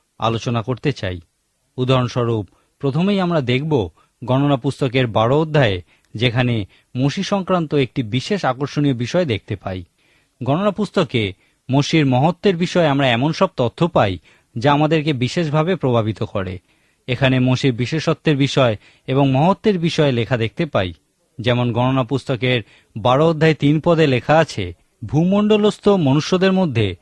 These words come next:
সকল অপেক্ষা মসি লোকটি অতিশয় মৃদুশীল ছিলেন।" আবার এই একই অধ্যায়ের পাঁচ থেকে আট পদে আমরা দেখি যে ঈশ্বর মসির সঙ্গে প্রকাশ্য রূপে সম্মুখাসম্মুখী হয়ে কথা বলতেন। বাইবেলে বর্ণিত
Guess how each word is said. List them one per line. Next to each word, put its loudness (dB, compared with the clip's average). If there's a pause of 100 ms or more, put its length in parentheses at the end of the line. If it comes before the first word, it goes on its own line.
(260)
সকল 0
অপেক্ষা 0
মসি 0
লোকটি -2 (320)
অতিশয় 2
মৃদুশীল 2
ছিলেন।" -4 (520)
আবার 2 (280)
এই 2
একই 0
অধ্যায়ের 2
পাঁচ 0
থেকে 0
আট 2
পদে 2
আমরা 2
দেখি 0 (320)
যে 2
ঈশ্বর 0 (340)
মসির 2
সঙ্গে 2
প্রকাশ্য 0
রূপে 0 (260)
সম্মুখাসম্মুখী 0
হয়ে 2
কথা 0
বলতেন। -2 (580)
বাইবেলে 4
বর্ণিত 2